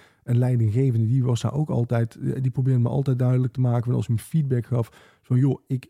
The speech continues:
ik heb het niet tegen jou als persoon, maar ik heb het gewoon naar de functie die je uitvoert. En ik geef je nu bepaalde tips, hè, of ik geef je feedback. En dat moet je niet persoonlijk oppakken, want ik probeer jou een tip te geven.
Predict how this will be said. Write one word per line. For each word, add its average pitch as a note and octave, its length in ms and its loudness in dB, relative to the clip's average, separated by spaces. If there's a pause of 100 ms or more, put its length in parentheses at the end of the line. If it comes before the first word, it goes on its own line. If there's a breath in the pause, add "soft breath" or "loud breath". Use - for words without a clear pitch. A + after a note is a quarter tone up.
ik B2+ 160 -6
heb D3 120 0
het C3 100 -2
niet C3 100 2
tegen A#2 200 2
jou C3 200 2
als A2+ 140 -4
persoon, C#3 600 -2
maar A3+ 140 0
ik A#2 80 -4
heb B2+ 140 0
het B2 220 -2 (680)
gewoon A#2+ 340 2
naar B2 400 0
de G#2 60 -2
functie A3 360 -2
die A#2 100 2
je A2+ 100 0
uitvoert. E3 640 -2 (540 soft breath)
En C#3+ 340 2
ik C#3+ 140 -4
geef D3+ 220 0
je C#3 60 2
nu C3 100 4
bepaalde A2+ 500 0
tips, - 500 -4
hè, C3 180 0
of C#3 220 -2
ik A2+ 60 -10
geef A#2 200 -2
je A2+ 80 -4
feedback. B2 540 0
En F3+ 80 0
dat F#3 80 2
moet F#3+ 200 0
je C3+ 60 2
niet C#3+ 180 2
persoonlijk A#2+ 480 0 (100)
oppakken, - 460 -4
want C3+ 160 0
ik - 100 -4
probeer C#3 340 2
jou A#2+ 220 0
een A2+ 80 0
tip G#3 220 -4
te B2 100 -4
geven. A2 360 -2